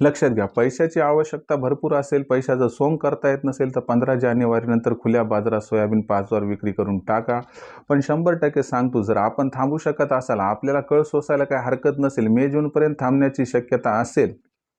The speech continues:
तर शंभर टक्के थांबा. तुम्हाला यंदा सहा हजाराचा भाव मिळाल्याशिवाय काही राहणार नाही. पण ज्यांना रिस्क घ्यायची नाही, ते हमी भावावर विक्रीसुद्धा करू शकतात. हा सुद्धा पर्याय ओपन आहे.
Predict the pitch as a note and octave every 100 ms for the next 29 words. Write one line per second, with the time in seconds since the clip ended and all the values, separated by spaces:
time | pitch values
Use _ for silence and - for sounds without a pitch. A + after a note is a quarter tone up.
0 | _ _ _ _ - C3+ D3+ E3+ E3 A2
1 | G#2+ - F#2 E2+ - _ - - - -
2 | D3 E3 D#3+ D3 D3 C#3 B2+ B2 A#2+ A#2+
3 | B2 A2 G#2+ B2+ A#2+ G#2+ G#2 G#2 - G#2
4 | F#2+ F#2+ G#2+ C#3+ - G#2+ F2 F#2 - -
5 | - A#2 A#2 A#2 A2 C3 - C#3 C#3 C3+
6 | D3 D3+ D3 A2+ A2 A#2+ B2+ A2+ A2 A2+
7 | G#2 G#2+ A2 - G#2 G2+ G2 G#2 G2+ -
8 | G2 - - C3 D3 - A2 A2 - A2
9 | B2 D3 A#2+ A2 G#2 - G2+ - G2+ F#2+
10 | G#2